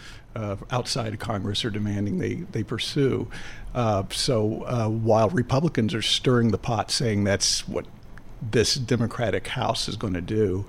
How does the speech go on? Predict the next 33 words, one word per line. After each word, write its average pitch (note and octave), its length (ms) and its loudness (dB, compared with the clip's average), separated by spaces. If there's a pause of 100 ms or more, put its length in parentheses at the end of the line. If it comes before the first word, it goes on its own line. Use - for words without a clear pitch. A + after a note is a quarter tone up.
(420)
and G2 520 2
other G2+ 300 4
witch F2+ 300 0
hunts, G2 480 -2
uh, - 360 0 (320)
you - 320 0
already D3+ 200 6
see B2+ 220 4
Nancy A2+ 320 2
Pelosi G#2 580 0
and G2+ 180 2
her A2 100 0
lieutenants, B2 880 0
uh, - 240 0 (420)
insisting C3+ 800 0
that - 220 -4
they're A2 160 2
gonna G#2+ 120 2
wait - 200 -2
for - 100 -6
the - 60 -6
special - 400 -2
counsel - 380 -4
Robert - 340 -2
Mueller, A#2+ 400 2 (580)
uh, - 340 -2
and G#2 120 0
not G2+ 180 0
tread A2 640 0
into A#2+ 260 -2
territory A2 560 0
that - 200 -2
maybe A2 420 0